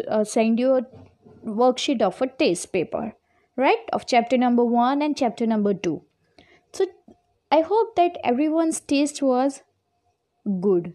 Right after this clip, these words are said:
You tried to solve and you got all the answers after watching the video of that day only.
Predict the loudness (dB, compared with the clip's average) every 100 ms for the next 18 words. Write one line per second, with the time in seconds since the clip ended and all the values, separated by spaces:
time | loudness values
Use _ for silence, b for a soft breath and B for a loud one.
0 | _ -2 0 0 2 2 2 0 -4 0
1 | 0 2 2 0 0 0 0 0 -2 -4
2 | -6 0 0 2 2 2 0 -2 -2 -2
3 | -4 -10 -4 -4 -4 -2 0 0 -2 -6
4 | B B -2 0 0 -2 0 2 0 0
5 | 0 2 2 2 2 -2 _ -2 0 -2
6 | -4 -2 0 0 -2 -2 -2 -2 -6